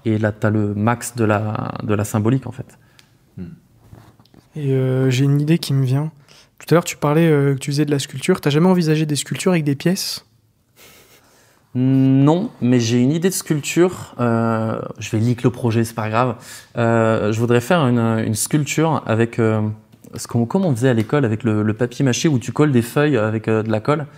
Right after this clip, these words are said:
Speaker 1: et faire une sculpture avec que des vrais billets, avec un corps de femme, et ce serait pour, euh, dénoncer ou annoncer,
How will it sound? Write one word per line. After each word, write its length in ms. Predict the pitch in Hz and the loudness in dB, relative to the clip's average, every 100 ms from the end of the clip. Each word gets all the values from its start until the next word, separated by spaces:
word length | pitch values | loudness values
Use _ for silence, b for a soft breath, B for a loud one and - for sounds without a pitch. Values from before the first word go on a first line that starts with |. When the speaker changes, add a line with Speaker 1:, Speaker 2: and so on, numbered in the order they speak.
| B B B - | B B B -8
Speaker 1:
et 80 | - | -2
faire 240 | - 143 | 2 2
une 160 | 120 113 | 2 2
sculpture 460 | - 131 - 170 | 0 -2 0 0
avec 340 | 107 107 - - _ - | 0 -2 -6 -20 _ 0
que 80 | 185 | 2
des 160 | 160 | 2
vrais 180 | 139 139 | 2 2
billets, 340 | 135 127 135 B B B - | 2 0 -2 B B B -6
avec 240 | 104 - | -4 0
un 160 | 107 104 | 0 0
corps 200 | 170 151 | 0 0
de 80 | |
femme, 340 | 131 139 165 170 | 0 0 -2 -4
et 40 | 107 | -6
ce 140 | 110 | -6
serait 220 | 104 117 | -4 -4
pour, 420 | 110 - 107 104 107 | -6 -6 -6 -4 -4
euh, 160 | 107 110 113 _ _ _ _ _ _ _ _ _ _ _ 127 | -6 -8 -12 _ _ _ _ _ _ _ _ _ _ _ -4
dénoncer 680 | 113 123 120 - 131 131 | 2 2 2 0 2 2
ou 400 | 131 110 110 113 - - | 2 -2 -4 -6 -8 0
annoncer, 580 | 117 123 117 - 110 | 2 4 2 0 -2